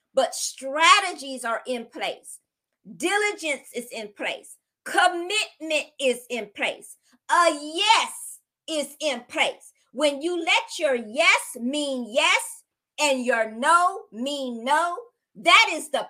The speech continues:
power to unlock what's inside you. You can coach with Coach Morris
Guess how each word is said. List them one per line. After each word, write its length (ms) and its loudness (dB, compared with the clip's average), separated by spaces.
power 580 6
to 300 -8
unlock 540 0
what's 240 -8
inside 680 -2
you. 220 -12
You 240 0
can 180 -4
coach 400 -6
with 220 -4
Coach 340 -4
Morris 400 -2